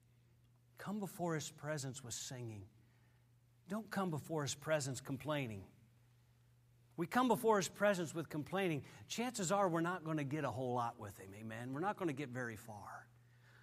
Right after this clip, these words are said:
But when we come praising him, allowing him to be God, allowing him to allow you to be tempted and to try it. I don't think anyone in here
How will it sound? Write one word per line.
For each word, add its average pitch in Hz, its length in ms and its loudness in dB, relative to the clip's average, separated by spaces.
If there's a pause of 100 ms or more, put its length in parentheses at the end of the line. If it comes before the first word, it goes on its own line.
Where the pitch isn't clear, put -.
(140)
But 226 180 4
when 240 100 8
we 226 120 6
come 247 340 6
praising 185 480 2
him, 151 200 4
allowing 180 520 6
him 180 280 2
to 135 80 0
be 160 220 0
God, 139 460 2 (840)
allowing 233 500 10
him 233 220 6
to 196 200 6 (360)
allow 220 380 12
you 220 280 8
to 202 100 6
be 190 140 2
tempted 208 420 2
and 180 140 4
to 175 80 0
try 226 320 10
it. 190 60 10
I 196 100 12
don't 226 200 6
think 196 220 2
anyone 202 380 8
in 240 160 8
here 165 300 8